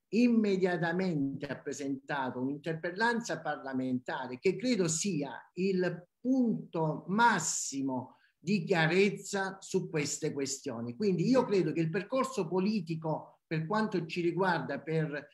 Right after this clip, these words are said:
sgombrare il campo da qualsiasi ombra, è stato fatto fino in fondo, perché la politica deve fare il suo percorso, la magistratura deve fare l'altro, e l'ho detto anche apertamente,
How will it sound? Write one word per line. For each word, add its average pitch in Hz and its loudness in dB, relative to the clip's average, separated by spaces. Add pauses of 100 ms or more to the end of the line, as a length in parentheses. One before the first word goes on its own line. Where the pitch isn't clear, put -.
(120)
sgombrare 202 2
il 190 4
campo 156 0
da 160 0
qualsiasi 170 -2 (140)
ombra, 214 0 (480)
è 175 0
stato 180 0
fatto 170 -4
fino 160 2
in 135 -2
fondo, 113 -6
perché 156 -4
la 170 0
politica 208 4
deve 156 2
fare 151 -2
il 135 -6
suo 139 -4
percorso, 233 -2 (140)
la 165 4
magistratura 180 2
deve 170 0
fare 143 -6
l'altro, 107 -10 (540)
e 185 6
l'ho 196 6
detto 233 4
anche 202 2
apertamente, 165 -2